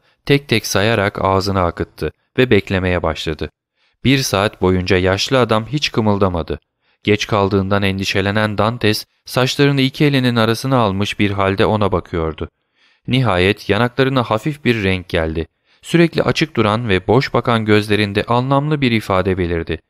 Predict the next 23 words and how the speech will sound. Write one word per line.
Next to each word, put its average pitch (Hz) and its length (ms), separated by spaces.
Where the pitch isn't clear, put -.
Hafifçe 156 440
iç 143 200
çekti, 80 460
bir 110 120
hareket 90 460
yaptı. 78 400
"Kurtuldu, 151 640
kurtuldu!" 190 720
diye 101 160
haykırdı 95 580
Dantes. 78 520
Hasta 131 340
henüz 156 280
konuşamasa 139 640
da 110 160
belirgin 113 440
bir 104 80
endişeyi 98 520
yansıtan 95 500
elini 104 300
kapıya 92 400
doğru 85 240
uzattı. 78 440